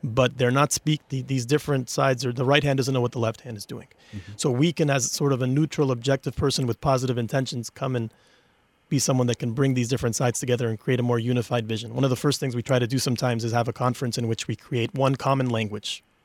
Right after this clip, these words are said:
Speaker 1: a unified vision across all of the
Speaker 2: Mm.
Speaker 1: key players in the economy. So
Speaker 2: Mm-hmm.
Speaker 1: it's the key ministers in government, the key influencers within, uh, policymakers, and even,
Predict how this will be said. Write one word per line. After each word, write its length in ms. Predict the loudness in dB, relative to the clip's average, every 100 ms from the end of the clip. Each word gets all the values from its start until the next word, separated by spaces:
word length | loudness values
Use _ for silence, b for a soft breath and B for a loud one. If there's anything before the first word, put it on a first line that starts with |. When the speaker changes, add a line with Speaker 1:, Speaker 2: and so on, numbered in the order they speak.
| _
Speaker 1:
a 60 | -4
unified 460 | 2 2 4 2 2
vision 220 | 0 -2
across 280 | -2 -4 -2
all 220 | 2 4
of 80 | 4
the 60 | 2
Speaker 2:
Mm. 140 | 0 0
Speaker 1:
key 140 | -2
players 360 | 0 2 2 0
in 100 | -2
the 60 |
economy. 400 | -4 -6 -8 -6
So 100 | -4
Speaker 2:
Mm-hmm. 100 | -2
Speaker 1:
it's 100 | -2 -6
the 60 |
key 160 | -2 2
ministers 580 | 2 2 2 2 2 -4 b b b
in 160 | -6 2
government, 420 | 4 4 2 0
the 60 |
key 200 | -4 -2 -2
influencers 680 | 0 0 0 0 -2 -2
within, 380 | -4 -4 -4 -4 -8 b b b -8
uh, 120 | -6
policymakers, 800 | 0 2 4 2 0 0 0 -2
and 140 | 0
even, 260 | 0 -2 -4